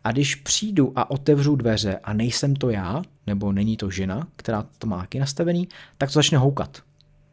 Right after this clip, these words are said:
A houká to teda strašně hlasitě. A úplně hrozně.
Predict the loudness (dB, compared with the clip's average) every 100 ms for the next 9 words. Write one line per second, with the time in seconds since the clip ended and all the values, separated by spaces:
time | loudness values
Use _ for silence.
0 | _ _ _ _ _ _ -20 -10 -4 0
1 | 2 2 4 4 2 2 0 2 4 4
2 | 4 0 -2 -8 _ _ _ _ _ _
3 | 0 8 8 8 6 2